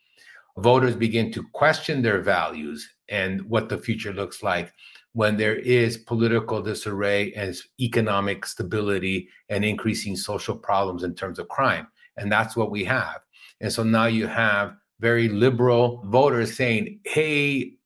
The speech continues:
liberal democratic regime that has governed Los Angeles and California for the last thirty years, we love you, but you are not meeting this particular moment." And then part of the discontent is not just from the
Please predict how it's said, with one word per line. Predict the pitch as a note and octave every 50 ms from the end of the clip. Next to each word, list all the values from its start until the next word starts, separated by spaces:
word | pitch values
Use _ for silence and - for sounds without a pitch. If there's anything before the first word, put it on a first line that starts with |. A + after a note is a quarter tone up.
| _ _ _ _ _ _ _ _ _ -
liberal | B2+ B2 A#2 C3+ C#3+ C3+ B2+ C3+ C3 C3 B2+ A2+ -
democratic | - B2 B2 B2 A#2 A2+ - - - A#2 A#2 A#2 A#2+ A2+ A2+ A2+ G#2+ A2 - - _
regime | A2 G#2 G2+ G#2 G2+ F2+ F2+ G2 A2+ A#2 A#2 A#2 A#2 A2
that | G#2+ G#2 F#2
has | - G#2 F#2+ F2+ E2+
governed | E2+ - A2+ A2+ G#2+ G#2+ G#2+ G#2+ G2
Los | F#2+ F#2 F2+ - - A#2
Angeles | A2+ A2 A2 G2 G#2 G#2 G#2 F#2+ - G2
and | F#2 F#2
California | - - A2 G#2 G#2 G2+ G2 - - G#2 G#2 G#2 G2 F#2+
for | G2 G2
the | F#2+ F#2+
last | G2 G2+ G2+ G2+ F#2+ - -
thirty | - G2+ G2 G2 G2
years, | G2 G2 G2 F#2+ F#2+ F#2+ - - - - - - _ _ _ _
we | A#2 A#2+ A#2+ A2+
love | A2+ B2 C3 C3+ A#2+ A#2
you, | A#2+ A#2+ A#2+ A2+ A#2 A#2 - _ _ _
but | - G#2+ G2+ A2 A2
you | A2+ B2 C#3 D#3 D#3 D3 -
are | - G#2+ G#2 G#2
not | G#2+ A2+ A#2 A#2+ A#2+ A#2+ - - -
meeting | G#2+ A2+ A2+ A2+ A2 A2+ A2+ G2+ - -
this | A2+ A#2+ A#2 -
particular | - - - - - A#2+ A2+ - - G#2+ G#2 G2
moment." | F#2+ F#2+ G2 A2 A2+ A2 F#2+ E2+ - - - - - _ _ _ _ _ _
And | - B2+ A#2 B2 C#3
then | D#3 D#3+ D3 C3 C3+ - - - _ _ -
part | C#3 C#3+ D3+ D3
of | D3 C3+ A#2+
the | B2 A#2+ A#2 A2+ A2+ A2+ A2
discontent | - C#3 C3 B2+ - - A2 F#2+ - - E3 D#3+ B2 - - _
is | - A2 - A2
not | C#3+ D3 C#3+
just | - B2+ - -
from | - B2+ A2+ G#2+ G2+
the | F#2 F2 F2